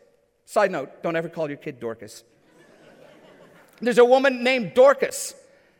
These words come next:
who i-, i-, is doing all kinds of good work in the community, and she dies. And everyone's mourning, and everyone's weeping the death of Dorcas. And Peter comes, and God uses Peter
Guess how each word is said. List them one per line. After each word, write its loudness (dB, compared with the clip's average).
who 0
i-, -6
i-, -4
is -2
doing 0
all 4
kinds 0
of -6
good 0
work 4
in -2
the -4
community, -8
and -6
she -6
dies. -4
And 0
everyone's 0
mourning, 0
and -2
everyone's -4
weeping -8
the -2
death -2
of -4
Dorcas. 2
And -8
Peter -4
comes, -6
and -10
God -4
uses -6
Peter -4